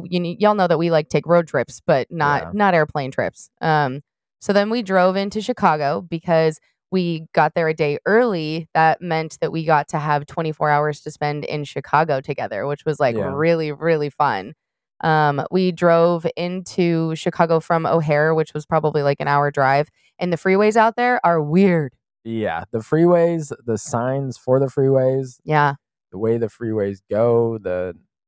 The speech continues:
Speaker 2: what was, then it's not fast track, but it was, like,
Speaker 1: No, it's an express lane.
Speaker 2: express lane.
Speaker 1: If one of you guys can explain the express lane,
Speaker 2: Yeah.
Speaker 1: the point of it.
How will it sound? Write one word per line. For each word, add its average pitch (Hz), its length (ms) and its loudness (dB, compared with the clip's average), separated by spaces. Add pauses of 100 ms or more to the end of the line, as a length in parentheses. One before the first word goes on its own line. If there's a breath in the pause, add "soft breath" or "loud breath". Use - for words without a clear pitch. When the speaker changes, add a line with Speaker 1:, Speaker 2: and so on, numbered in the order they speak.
(120)
Speaker 2:
what 95 180 -8
was, 95 320 -10
then 110 180 -6
it's 107 180 -10
not - 220 -12
fast 82 260 -12
track, 80 320 -14
but 80 120 -12
it 85 40 -12
was, 90 160 -16
like, 85 240 -12
Speaker 1:
No, 262 120 2
it's 285 100 -2
an 285 80 0
express 247 520 -4
lane. 117 240 -2
Speaker 2:
express 165 120 -12
lane. 110 220 -6
Speaker 1:
If 240 100 -2
one 311 120 -2
of 339 100 -4
you 294 100 -2
guys 262 180 0
can 240 140 -4
explain 208 400 -2
the 202 80 -4
express 180 460 -2
lane, 202 360 -2
Speaker 2:
Yeah. - 140 -10
Speaker 1:
the 196 80 0
point 185 300 0
of 190 80 0
it. 220 240 0